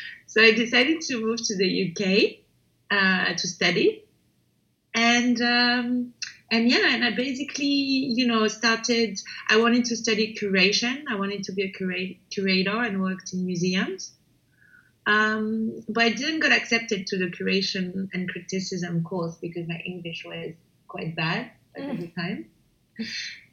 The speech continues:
Speaker 1: Uh, <laughs> so they told me, like, "Yeah, sorry, but you can't be a critic. You don't, like, your English is too weak. Well, why don't you do this course?" And, uh, I went into design, uh, cultures, uh, like this. Um,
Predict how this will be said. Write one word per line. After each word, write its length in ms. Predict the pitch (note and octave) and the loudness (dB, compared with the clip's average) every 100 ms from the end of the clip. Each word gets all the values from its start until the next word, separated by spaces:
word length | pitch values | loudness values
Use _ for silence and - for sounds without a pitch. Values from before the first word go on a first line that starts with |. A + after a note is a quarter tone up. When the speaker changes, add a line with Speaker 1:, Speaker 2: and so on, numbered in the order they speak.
| G#3 | 4
Speaker 1:
Uh, 720 | G#3+ C4 A#3+ G#3+ C#4 C#4+ - - | 6 8 6 6 4 4 -2 -10
<laughs> 140 | - | -12
so 500 | - - A3 G#3 G#3 | -12 4 6 8 8
they 180 | G3+ G3+ | 6 4
told 340 | A#3 A3 G#3 G#3+ | 4 4 4 2
me, 200 | A3 G3+ | 2 2
like, 240 | F#3 F#3 G#3 | 0 0 0
"Yeah, 260 | F#3 F#3 | 0 0
sorry, 340 | G3 F#3 F3+ E3+ | 0 -2 -2 -4
but 120 | F3 | -6
you 100 | F3+ - | -8 -10
can't 180 | F#3 | -10
be 80 | E3+ | -8
a 60 | E3 | -10
critic. 460 | - E3+ E3+ E3 | -8 -8 -8 -8
You 100 | E3+ | -10
don't, 220 | E3 E3 - - | -10 -10 -10 -10
like, 200 | - - | -12 -12
your 120 | - E3+ | -12 -8
English 360 | E3+ E3+ E3 | -6 -6 -8
is 100 | - | -8
too 180 | - F3 | -4 -2
weak. 420 | A#3 E4 - - - | -2 -4 -8 -16 -12
Well, 300 | G#3 G#3+ A3 | -10 -8 -4
why 140 | A#3+ | -4
don't 220 | C4+ C4 | -4 -8
you 80 | C4 | -8
do 120 | C4+ | -6
this 160 | B3+ C4 | -6 -6
course?" 420 | - C#4+ - - _ _ _ _ | -6 -8 -10 -16 _ _ _ _
And, 500 | G#3+ G#3+ G#3+ A3 A3 | -10 -6 -6 -8 -6
uh, 600 | A3+ A3 A3 A3 A3 A3 - - _ _ - | -4 -4 -4 -6 -8 -10 -14 -20 _ _ 0
I 60 | |
went 280 | B3 C#4+ C#4 | 2 0 -4
into 240 | C4 C#4 A3+ | -8 -6 -2
design, 520 | A#3+ B3 A#3+ A#3 A3+ | 0 0 0 0 -2
uh, 280 | A3 G#3+ G3+ | 0 0 0
cultures, 760 | - A3 A3 - G3 F#3 - - - | 0 -2 -2 -2 -2 -4 -10 -16 -4
uh, 140 | F#3 F3 | -2 0
like 180 | F3 E3+ | -2 -4
this. 440 | F#3+ - - - - F3+ | -4 -8 -16 -20 -14 -10
Um, 400 | E3+ E3 E3 | -8 -8 -8